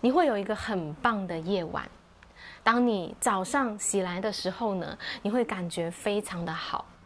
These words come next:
你会呢，有美丽的笑容挂在你的脸上。”这，啊，Brian 说呢，爸爸每一天晚上，只要他在家，都会做这件事情。那这个小小的举动对他带来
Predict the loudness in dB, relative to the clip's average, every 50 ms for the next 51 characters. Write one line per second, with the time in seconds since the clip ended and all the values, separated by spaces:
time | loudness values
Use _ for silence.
0 | -20 -20 -18 -16 -14 -12 -12 -12 -14 -16 -6 0 0 2 6 6 6 6 6 4
1 | 2 0 0 0 0 2 2 2 2 2 0 0 0 0 0 0 -2 -6 -6 -4
2 | -4 -4 -4 -4 -6 -6 -6 -8 -8 -10 -8 -4 -2 -2 -2 -2 -6 -8 -8 -6
3 | -6 -6 -6 -6 -4 -4 -4 -4 -6 -6 -8 -6 -4 -4 -4 -6 -10 -18 -20 -20
4 | -20 -20 -20 -20 -20 -20 -20 -20 -20 -20 -18 -16 -14 -14 -14 -14 -16 -20 -20 -20
5 | -20 -14 -6 -2 -2 -2 0 -2 -4 -6 -8 -10 -14 -14 -12 -10 -8 -8 -8 -8
6 | -10 -12 -14 -18 -20 -20 -20 -10 -4 -2 0 0 0 -2 -2 -4 -2 -2 -2 -2
7 | -2 -4 -4 -6 -4 -4 -4 -4 -4 -4 -6 -6 -8 -6 -2 0 2 2 2 2
8 | 2 0 0 -2 -4 -6 -8 -6 -6 -6 -4 -4 -4 -6 -6 -6 -8 -6 -4 -4
9 | -4 -4 -4 -4 -4 -4 -6 -8 -8 -8 -10 -10 -12 -16 -12 -4 0 2 4 4
10 | 2 2 0 0 0 0 0 0 -2 -2 -2 -2 -4 -4 -4 -6 -6 -6 -6 -6
11 | -6 -6 -8 -8 -4 -4 -4 -2 0 2 4 4 2 2 -2 -4 -2 0 0 0
12 | 0 0 -2 -4 -4 -4 -6 -6 -4 -6 -4 0 0 -2 -2 -2 -8 -14 -16 -16
13 | -18 -8 -2 0 2 2 2 0 -4 -4 -4 -2 -2 -2 -2 -2 -4 -6 -4